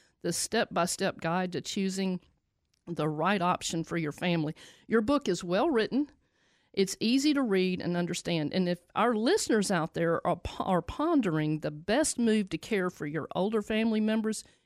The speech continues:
you need to read this book by Sherry Harbor. Uh, take a,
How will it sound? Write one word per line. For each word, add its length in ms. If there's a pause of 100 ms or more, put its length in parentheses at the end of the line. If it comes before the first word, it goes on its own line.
(140)
you 260
need 480
to 180
read 540
this 300
book 400
by 160
Sherry 420
Harbor. 560 (580)
Uh, 220
take 240
a, 140